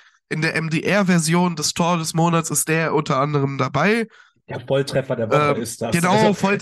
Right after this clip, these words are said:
Speaker 1: oder Volltreffer der Woche, ich
Speaker 2: Volltreffer
Speaker 1: weiß
Speaker 2: der
Speaker 1: es
Speaker 2: Woche
Speaker 1: noch
Speaker 2: ist kein
Speaker 1: nie.
Speaker 2: Tor des Monats, das Tor der Woche
Speaker 1: Alles
Speaker 2: quasi.
Speaker 1: dasselbe. Ähm, ist Muyomo unter anderem dabei. Und ja, wir hatten gra-, wir hatten den Namen gerade.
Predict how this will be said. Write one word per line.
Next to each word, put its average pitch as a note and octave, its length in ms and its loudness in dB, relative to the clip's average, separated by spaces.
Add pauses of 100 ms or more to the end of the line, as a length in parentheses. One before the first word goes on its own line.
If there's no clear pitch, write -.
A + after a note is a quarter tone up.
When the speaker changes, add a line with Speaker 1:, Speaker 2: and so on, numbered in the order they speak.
Speaker 1:
oder E3 180 -2
Volltreffer D#3 600 -2
der C#3+ 180 -4
Woche, D3 300 0
ich D3 100 -2
Speaker 2:
Volltreffer C3+ 200 0
Speaker 1:
weiß D#3 60 4
Speaker 2:
der D3+ 80 2
Speaker 1:
es C#3+ 40 2
Speaker 2:
Woche C3+ 100 0
Speaker 1:
noch C3 120 0
Speaker 2:
ist B2+ 60 -4
kein B2+ 120 -2
Speaker 1:
nie. C#3+ 40 -4
Speaker 2:
Tor C#3 140 -2
des C3 200 -10
Monats, B2+ 460 -8
das A#2+ 220 -14
Tor C3+ 160 -4
der B2 120 -6
Woche B2 100 0
Speaker 1:
Alles F#3 300 2
Speaker 2:
quasi. E3 60 -2
Speaker 1:
dasselbe. D3+ 680 2 (360)
Ähm, C#3+ 920 -4 (140)
ist - 160 -6
Muyomo E3 320 4
unter D#3+ 160 0
anderem D3 180 0
dabei. F3+ 460 0 (460)
Und F#3 260 0 (260)
ja, - 320 -4
wir D3 340 -2
hatten F3+ 220 -2
gra-, D3 260 0
wir D#3 100 4
hatten G#3+ 280 0
den F#3+ 140 4
Namen F#3 260 2
gerade. E3+ 480 2